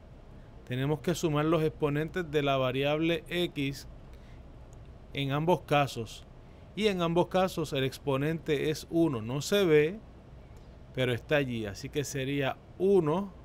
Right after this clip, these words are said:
más uno, que son dos.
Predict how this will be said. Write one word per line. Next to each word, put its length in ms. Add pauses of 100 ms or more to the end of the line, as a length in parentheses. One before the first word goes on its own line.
(1160)
más 520 (240)
uno, 400 (160)
que 100
son 340
dos. 480